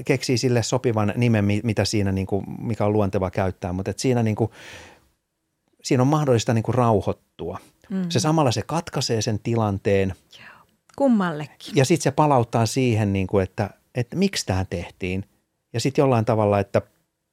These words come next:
Speaker 1: sit kun se on valmis, niin on rauhoituttu, niin sitten tullaan takaisin ja jatketaan ehkä siitä,
Speaker 2: Mm.
Speaker 1: mihin jäätiin. Et siinä on niinku, se on aika pragmaattinen ja hyvä tapa to-, toimia, ja tota, mut tosiaan just, että, että se ei ole rangaistus.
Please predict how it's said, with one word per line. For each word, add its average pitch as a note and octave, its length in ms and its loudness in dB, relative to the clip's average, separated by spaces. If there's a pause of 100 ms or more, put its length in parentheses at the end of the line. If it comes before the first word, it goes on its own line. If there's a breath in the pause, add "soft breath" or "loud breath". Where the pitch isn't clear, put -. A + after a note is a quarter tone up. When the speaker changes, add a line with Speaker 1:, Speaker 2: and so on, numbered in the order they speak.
(240)
Speaker 1:
sit C#3 180 -2
kun - 120 -4
se - 80 -2
on A#2 100 0
valmis, B2 420 0
niin G2+ 280 -2 (1080)
on A#2 100 0
rauhoituttu, A2 640 0 (240 soft breath)
niin B2 80 -2
sitten C3 220 -2
tullaan A2 320 0
takaisin G2 460 -2
ja G2 80 -2
jatketaan F#2+ 540 -4
ehkä F2+ 220 -10
siitä, F#2 260 -4
Speaker 2:
Mm. F#2 40 -10
Speaker 1:
mihin F#2+ 200 -8
jäätiin. F2+ 320 -8
Et - 60 -10
siinä A#2+ 160 0
on A#2+ 60 2
niinku, A#2+ 200 0 (220 loud breath)
se - 80 -2
on B2 60 2
aika C#3+ 140 -4
pragmaattinen C3+ 640 -2
ja A#2+ 60 2
hyvä C3+ 260 2
tapa A2+ 360 0 (1200 loud breath)
to-, - 240 -4
toimia, A2 560 4
ja A2 200 0
tota, G#2 420 0 (500)
mut B2 140 2
tosiaan A#2 380 4
just, A2+ 160 2
että, G#2+ 260 0
että G#2+ 200 -4
se B2 120 0
ei A2 120 4
ole G#2 100 2
rangaistus. - 760 -4